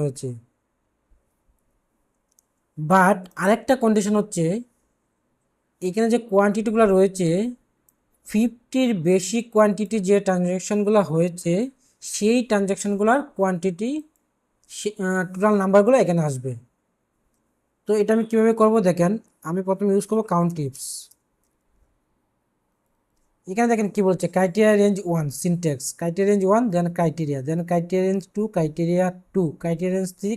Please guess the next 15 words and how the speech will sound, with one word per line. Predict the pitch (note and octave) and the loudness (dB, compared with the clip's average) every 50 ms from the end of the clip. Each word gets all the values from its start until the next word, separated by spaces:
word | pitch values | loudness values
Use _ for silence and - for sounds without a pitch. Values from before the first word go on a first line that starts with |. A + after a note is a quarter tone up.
| A3 | -2
criteria | F#3 F3 E3+ F3 F#3 F3+ F#3+ G#3 A#3 A#3 A#3 - | -2 -4 -2 -4 -4 -2 0 0 -2 -2 -6 -8
three। | - E3+ D#3 C3 C3+ - _ - - - - _ _ _ _ _ - E3+ | -6 -6 -6 -6 -8 -12 _ -20 -20 -20 -20 _ _ _ _ _ -10 -4
এটা | F3 G3 | -2 -2
হচ্ছে | G#3 G3+ A3+ G#3 G3 | -2 0 0 0 0
মাল্টিপল, | F#3 F#3 E3+ G3+ F#3+ F3+ F#3 F#3+ G#3 A3+ B3+ C4 - _ _ _ _ _ _ _ _ _ _ _ _ _ _ _ _ _ _ _ _ _ _ _ - F#3+ E3+ E3+ F#3 | 0 0 0 -2 -2 0 2 2 2 2 0 -2 -6 _ _ _ _ _ _ _ _ _ _ _ _ _ _ _ _ _ _ _ _ _ _ _ -12 -12 -6 0 2
কাউন্ট | F#3+ G3+ G3+ F#3 A3 | 2 2 2 2 0
ifs-এর | A3 - B3 A3+ G3 | 0 0 0 2 2
মাল্টিপল | F#3+ F#3 E3 F#3+ F#3 F#3+ E3+ - | 0 -2 -2 -4 -4 -4 -4 -2
সিনট্যাক্স। | F3+ E3+ C#3 - D3 B2+ - - - - - - - _ _ _ _ _ _ _ _ _ _ _ _ _ _ _ _ _ _ _ _ _ _ _ _ _ _ _ _ _ _ _ _ _ _ _ _ _ | -2 -4 -2 -2 -4 -6 -6 -10 -14 -16 -16 -18 -20 _ _ _ _ _ _ _ _ _ _ _ _ _ _ _ _ _ _ _ _ _ _ _ _ _ _ _ _ _ _ _ _ _ _ _ _ _
তো | G#3 F#3+ E3+ | -2 2 2
প্রথমে | A3 G#3 A#3 A#3 | 2 4 4 4
আমাকে | A#3 A3+ A#3+ A#3 A#3+ | 4 4 4 2 0
কি | A#3+ A#3 | 0 2
criteria | A3 G#3+ - A3 A3 G3+ | 4 4 4 4 2 2
range | A3+ A3 G3+ | 2 2 0